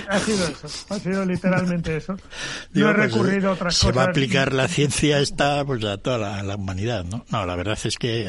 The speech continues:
Speaker 2: eh, aparte del tema del volcán, volvemos con la historia de los transportes internacionales.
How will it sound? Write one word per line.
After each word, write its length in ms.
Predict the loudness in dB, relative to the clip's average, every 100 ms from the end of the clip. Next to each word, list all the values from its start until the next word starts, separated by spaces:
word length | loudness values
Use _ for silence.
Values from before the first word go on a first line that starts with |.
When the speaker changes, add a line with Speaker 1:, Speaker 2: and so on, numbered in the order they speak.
| -8
Speaker 2:
eh, 300 | -10 -10 -12 -12 -20 -10 -10 -8
aparte 460 | -8 -8 -6 -6
del 240 | -4 -4 -4
tema 260 | -4 -4
del 240 | -4 -4 -4
volcán, 480 | -4 -4 -6 -6 -6 -10 -20 -18 -16 -8
volvemos 320 | -4 -2 -4
con 140 | -2 0
la 80 | 0
historia 400 | -2 -2 0 0
de 100 | -2
los 140 | -4
transportes 560 | -8 -10 -10 -8 -8 -6
internacionales. 1000 | -6 -6 -6 -8 -6 -6 -6 -8 -14